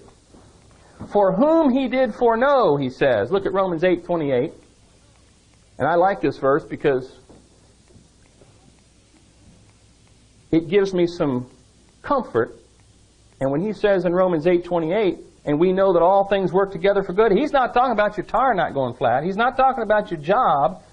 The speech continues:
He's not talking about your house getting sold, your wife coming back. You know, the, the thing about country music, they say, he went country a while ago.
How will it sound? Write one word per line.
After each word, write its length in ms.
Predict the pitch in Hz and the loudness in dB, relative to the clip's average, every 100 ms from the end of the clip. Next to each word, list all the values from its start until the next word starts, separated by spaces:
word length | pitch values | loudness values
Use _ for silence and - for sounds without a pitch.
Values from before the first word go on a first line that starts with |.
| - | -6
He's 80 | 170 | -2
not 220 | 247 247 | 0 0
talking 180 | 262 247 | 0 2
about 220 | 254 254 | 0 0
your 80 | 208 | -2
house 260 | 254 254 | 0 0
getting 220 | 202 190 | -2 -4
sold, 480 | - 156 143 156 185 - - | -2 2 4 4 0 -4 -10
your 120 | 156 | -2
wife 280 | 170 233 226 | 0 0 -2
coming 260 | - 190 160 | -2 -2 0
back. 340 | 156 151 - - _ _ _ _ - - - - - - _ _ - _ _ - - | 0 0 -4 -12 _ _ _ _ -8 -8 -8 -20 -20 -20 _ _ -20 _ _ -20 -14
You 100 | - | -4
know, 140 | 208 208 | 0 0
the, 280 | 175 151 | 0 -4
the 100 | 151 | -8
thing 240 | 170 226 214 | -4 -2 0
about 320 | 196 202 196 | 2 0 0
country 300 | 226 233 196 | -2 -2 -4
music, 360 | 202 254 175 156 | -4 -2 -4 -4
they 140 | 175 | -6
say, 160 | 175 - - - - | -8 -20 -20 -20 -6
he 140 | 254 | -2
went 240 | 262 240 - | 0 0 -2
country 340 | 294 294 175 | -2 -2 -2
a 20 | |
while 220 | 156 143 | 0 0
ago. 300 | 123 123 98 | 2 0 -2